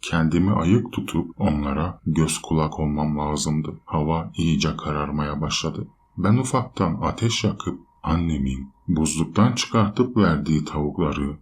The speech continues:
ağaçlardan kopardığımız ince çubuklara geçirip köz olan ateşte pişirmeye başladım. Kerem ve Cuma çoktan içmeye başlamıştı bile. Tavuklar pişerken başka bir yere bir ateş daha yaktım.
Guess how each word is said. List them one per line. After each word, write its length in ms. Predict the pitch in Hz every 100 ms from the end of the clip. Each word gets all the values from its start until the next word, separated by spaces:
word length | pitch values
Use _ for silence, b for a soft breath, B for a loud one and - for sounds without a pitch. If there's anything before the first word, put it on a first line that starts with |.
| _ -
ağaçlardan 800 | 76 80 - 95 87 82 113
kopardığımız 880 | - - 131 120 101 92 80 78 - -
ince 360 | 78 76 95
çubuklara 580 | 104 110 104 101 90 104
geçirip 560 | 117 101 - 76 76 - -
köz 180 | 107 107
olan 240 | 117 107 90
ateşte 640 | 78 - - - 80 - _ -
pişirmeye 640 | - 92 78 80 78 76
başladım. 540 | 76 - 73 - - - -
Kerem 420 | 92 92 131 139
ve 120 | 120
Cuma 500 | 104 78 82 101 - -
çoktan 460 | - 80 76 101 120
içmeye 480 | 107 - 85 95 87
başlamıştı 640 | 78 - 80 76 - 80
bile. 260 | 76 76 - _ _ _ -
Tavuklar 580 | 87 90 - 113 113
pişerken 760 | - - 127 131 - 73 78 - _ -
başka 500 | 82 78 - 120 123
bir 60 |
yere 460 | 107 76 82 101 -
bir 200 | 82 101
ateş 440 | 101 - 95 - 92
daha 220 | 76 82
yaktım. 520 | 78 - - 78